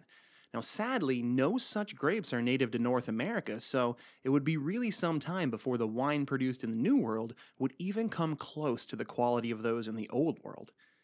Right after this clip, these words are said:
The grapes that were native to North America were more like the Concord grape, which we all associate with the jellies and jams of our childhood,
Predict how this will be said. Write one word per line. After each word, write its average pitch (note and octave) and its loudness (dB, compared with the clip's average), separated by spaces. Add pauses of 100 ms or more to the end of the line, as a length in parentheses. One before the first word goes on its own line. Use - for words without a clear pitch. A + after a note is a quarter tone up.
(220)
The - -8
grapes C#3+ 2
that C3+ 0
were F3 2
native A#2+ 0
to A2+ -2
North A2+ -4
America A2+ -4
were B2+ -2
more D#3+ 2
like C4+ -6
the - -2
Concord D#3 -2
grape, G#2 -8
which A#2+ -4
we C3 -4
all F3 -8
associate C3+ 2
with A#2 -6
the A#2 -4
jellies B2 -2
and A2+ -2
jams D3 -2
of A2+ -2
our A2 -4
childhood, A#2+ -4